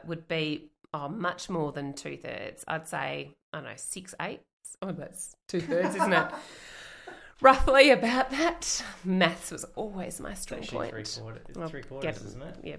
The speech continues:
Speaker 1: bugger
Speaker 2: Six
Speaker 1: off.
Speaker 2: eighths.
Speaker 1: So it's, and the, what I, um, what I imported, um, this,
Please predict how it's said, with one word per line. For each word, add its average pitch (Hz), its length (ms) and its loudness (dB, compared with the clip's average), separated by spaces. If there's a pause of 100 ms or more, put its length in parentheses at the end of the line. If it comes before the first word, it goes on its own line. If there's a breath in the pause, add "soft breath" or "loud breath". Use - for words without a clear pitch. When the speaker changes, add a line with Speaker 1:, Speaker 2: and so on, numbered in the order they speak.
Speaker 1:
bugger 147 140 -8
Speaker 2:
Six 143 40 -4
Speaker 1:
off. 139 180 -4
Speaker 2:
eighths. 147 180 -10 (560 loud breath)
Speaker 1:
So 233 160 8
it's, 220 600 2 (220)
and 208 300 4
the, 220 80 2
what 214 180 6
I, 190 400 8
um, 160 380 4
what 185 120 6
I 175 180 4
imported, 160 760 0
um, 147 420 -2 (160)
this, 165 200 -2